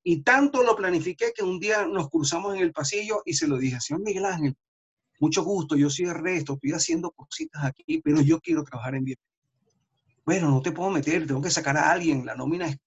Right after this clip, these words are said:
está limitada". "No importa, yo soy vendedor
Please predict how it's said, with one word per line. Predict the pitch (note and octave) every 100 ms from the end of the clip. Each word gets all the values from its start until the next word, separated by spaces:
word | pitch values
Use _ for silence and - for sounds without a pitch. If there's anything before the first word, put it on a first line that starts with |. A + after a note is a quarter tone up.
| _ _ -
está | - C#3
limitada". | F#3 D#3+ C#3 E3+ D#3+ B2+ _ _ _ _ _
"No | F#3
importa, | D3 D3+ C3+ C#3 - _ _ _ -
yo | E3
soy | - F#3
vendedor | G3 D#3+ C#3 C#3 C#3